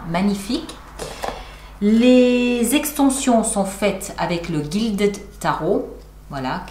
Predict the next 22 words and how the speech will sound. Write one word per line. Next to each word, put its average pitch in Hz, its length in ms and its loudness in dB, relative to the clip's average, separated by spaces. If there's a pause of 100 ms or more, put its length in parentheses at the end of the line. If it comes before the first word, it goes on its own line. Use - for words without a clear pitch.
oh 175 120 -2
ben 147 140 -4
la 147 100 -6
tour, 147 300 -10
tiens, 160 280 -8
c'est 170 100 -10
une 170 80 -6
bonne 180 140 0
idée 151 200 -4
ça, 120 200 -10 (140)
allez, 151 160 -6
la 151 120 -8
tour, 147 340 -10 (560)
<laughs> - 580 -18
voilà. 165 440 2 (680)
Euh, 214 420 8 (160)
les 247 240 2
arcanes, 262 580 2 (300)
les 208 240 -2
arcanes 220 580 2
majeurs, 202 720 2
euh, 160 60 -2